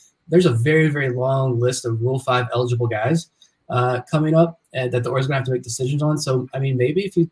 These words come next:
think about moving those guys, if someone's really high on Blaine Knight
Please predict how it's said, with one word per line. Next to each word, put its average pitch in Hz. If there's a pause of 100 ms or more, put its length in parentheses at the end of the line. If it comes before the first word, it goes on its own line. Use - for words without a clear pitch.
think 160
about 143
moving 143
those 127
guys, 151
if 123
someone's 151
really 143
high 135
on 131
Blaine 127
Knight 120